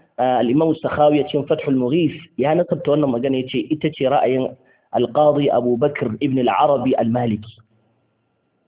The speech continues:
Malamai da yawa suna ganin wannan shine mazhabin Bukhari da Muslim. Wallahu ta'ala a'lam.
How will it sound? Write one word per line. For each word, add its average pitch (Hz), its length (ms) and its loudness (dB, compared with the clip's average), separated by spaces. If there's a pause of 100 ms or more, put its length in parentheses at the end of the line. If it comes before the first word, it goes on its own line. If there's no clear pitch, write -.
(920)
Malamai 143 360 4
da 170 60 2
yawa 170 200 4
suna 151 200 2
ganin 139 300 2
wannan 156 320 0
shine 147 320 -2
mazhabin 131 520 0
Bukhari 135 540 2
da 123 100 0
Muslim. 120 360 -4 (2000)
Wallahu 131 460 2
ta'ala 117 320 2
a'lam. 107 300 0